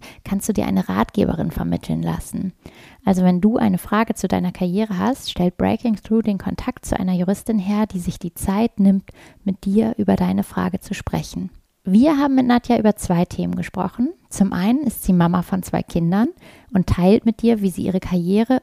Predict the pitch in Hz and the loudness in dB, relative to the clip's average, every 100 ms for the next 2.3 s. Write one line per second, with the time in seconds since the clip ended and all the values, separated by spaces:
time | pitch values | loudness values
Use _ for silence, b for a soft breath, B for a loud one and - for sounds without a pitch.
0 | - 233 240 247 202 185 214 180 160 - | 4 4 4 2 2 4 6 4 2 0
1 | 170 190 180 - - 175 151 180 - 190 | 0 0 -2 -2 0 -2 0 -2 0 -2
2 | - 247 | 2 0